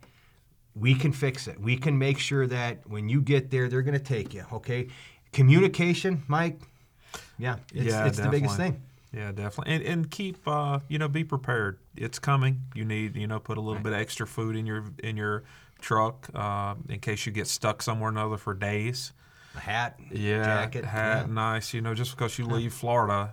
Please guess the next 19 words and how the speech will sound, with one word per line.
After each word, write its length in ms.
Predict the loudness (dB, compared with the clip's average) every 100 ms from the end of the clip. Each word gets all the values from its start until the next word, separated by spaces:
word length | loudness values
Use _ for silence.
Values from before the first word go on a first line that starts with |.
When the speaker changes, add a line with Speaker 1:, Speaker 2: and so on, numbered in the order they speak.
| -8
Speaker 2:
and 220 | -6 -2 -2
you're 120 | -2
gonna 160 | -2 -2
be 120 | -2
gone 260 | -2 -2 -2
for 140 | -6
two, 240 | -6 -4 -4
three 200 | -4 -2
weeks 320 | -2 -4 -4
at 100 | -6
a 60 | -4
time, 420 | -2 0 0 -4 -10 -20 -8
you 140 | -2 4
might 240 | 4 4
end 200 | 4 2
up 140 | 4 4
in 140 | 4
Canada 500 | 6 6 4 2 -2 -6 -20 -20 -18 -8
or 300 | 0 4 2